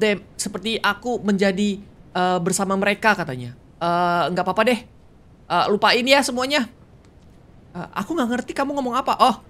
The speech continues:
eh, aku, a-, a-, a-, aku nggak pernah keluar dari ruangan ini. Aku tidak tahu. Aku berhenti untuk menghitung." "Em, oh, oh ya. Kamu kesini untuk nganterin paket.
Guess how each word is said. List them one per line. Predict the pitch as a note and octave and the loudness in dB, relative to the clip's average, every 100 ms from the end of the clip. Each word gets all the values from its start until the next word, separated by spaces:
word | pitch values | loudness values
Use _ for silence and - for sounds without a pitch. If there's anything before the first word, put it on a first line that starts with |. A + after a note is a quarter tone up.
| - - | -16 0
eh, | G#3 G#3+ - E3+ | 4 4 2 -2
aku, | F#3 D4 E4+ - - - - - - | -2 -2 -4 -6 -20 -20 -20 -20 -6
a-, | F3+ - | -4 -2
a-, | A2+ F3+ F3+ G3+ | 0 2 4 2
a-, | G3+ G3+ G3 | 0 0 0
aku | G3 C#4+ C#4+ | -2 -4 -2
nggak | A3 G3 | -2 0
pernah | G#3 G#3 G#3 G#3 G3+ | 0 2 4 4 2
keluar | G3+ G#3 G3+ G3 | 2 2 4 2
dari | F#3 G3 | 2 0
ruangan | F#3+ G3 G3 | 2 2 0
ini. | G3 D#4+ B3 G#3+ - - - - - | -2 -2 -2 -4 -12 -20 -20 -20 -10
Aku | - C4 | -8 -2
tidak | C#4 B3+ | -2 2
tahu. | B3+ E4 - - - - - - - - - - - - - - | 2 2 0 -12 -20 -20 -20 -20 -20 -20 -20 -20 -20 -20 -20 -8
Aku | F#3+ G3 C4+ C4+ B3 F#3+ | -8 -6 -2 0 0 2
berhenti | G3+ G#3+ G3+ A3 G3+ | 4 6 4 -2 -2
untuk | G3+ G#3+ A3 | 0 0 0
menghitung." | G#3+ A3 C4 C#4 F3+ D3+ - - - - | -2 -2 -2 -2 -2 -8 -20 -20 -14 -8
"Em, | F3 F3 F3 E3+ - - C4 | -6 -4 -6 -8 -12 0 4
oh, | D#4 - - - - - - - | 6 4 -6 -20 -20 -20 -10 -2
oh | |
ya. | D4+ E4+ E4 F#3+ - - - - - - - - | 4 6 6 2 -10 -20 -20 -20 -20 -20 -20 -8
Kamu | A#3+ C#4 E4 | -2 -2 0
kesini | B3 E4 | 0 0
untuk | F4+ E4 | 0 0
nganterin | D4 C#4 C#4+ | 2 2 2
paket. | D4 D4 F#4+ | 2 6 4